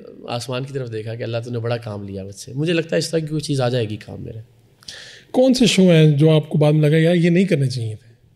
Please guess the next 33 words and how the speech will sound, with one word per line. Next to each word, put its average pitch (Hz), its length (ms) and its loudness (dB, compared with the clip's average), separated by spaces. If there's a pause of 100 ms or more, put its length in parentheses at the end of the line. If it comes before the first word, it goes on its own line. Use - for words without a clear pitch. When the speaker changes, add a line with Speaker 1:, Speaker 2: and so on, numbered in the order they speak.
(460)
Speaker 1:
चंद 175 180 0
एक 208 160 0
है, 180 320 -6 (120)
मिसाल 151 260 -4
के 156 40 -12
तौर 156 160 -8
पे 139 60 -14 (200)
बहुत 175 300 -4
इब्तदाई 139 380 -4
एक 147 120 -8
प्रोग्राम 139 240 -2
मैंने 139 180 -2
किया 131 220 -6
था, 135 280 -12 (480)
बहुत 214 220 0
पहला 175 240 4
पहला 139 240 4
शो 131 180 -2
था, 117 160 -2
तब 160 180 0
मेरे 170 160 2
पास 175 260 -2
मेरे 160 120 0
कंटेंट 147 380 -2
की 151 100 -8
ग्रिप 139 180 -2
भी 135 140 -4
नहीं 123 120 -4
थी, 131 80 -8
प्रोड्यूसर 139 380 -4
डिसाइड 110 300 -6
करता 95 280 -10
था। - 240 -12